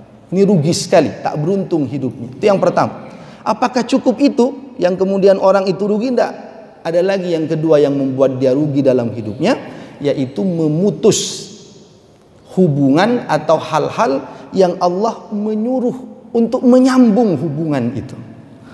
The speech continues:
"Wa yaqta'una ma amarallahu bihi ayyusala wa yufsiduna fil ard." Jadi dia memutus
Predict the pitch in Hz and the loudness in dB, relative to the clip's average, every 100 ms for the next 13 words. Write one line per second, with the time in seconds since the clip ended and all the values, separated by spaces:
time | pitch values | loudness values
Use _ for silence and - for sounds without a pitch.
0 | - - 123 147 202 - - 160 143 190 | -20 0 4 6 4 2 -4 -4 -2 -6
1 | 190 160 156 170 175 180 156 151 143 139 | -6 -6 -6 -6 -6 -4 -4 0 0 2
2 | 131 135 165 165 196 302 - - - - | 0 4 4 4 2 -4 -6 -18 -20 -20
3 | - - _ 131 151 160 208 254 220 180 | -20 -20 _ -8 -4 0 4 4 4 2
4 | 170 170 247 262 214 - 170 123 107 - | 2 0 0 0 -2 -2 -2 -2 -6 -14
5 | - - - - 123 180 - - 139 139 | -20 -20 -16 -2 0 2 -2 -2 -2 2
6 | 151 131 113 123 98 - - - - - | 2 2 0 -4 -6 -8 -14 -18 -20 -20
7 | - - - 135 156 220 180 247 233 214 | -20 -20 -4 2 4 4 4 4 2 0
8 | 208 202 196 - 262 - - | -2 -4 -6 -6 -6 -6 -12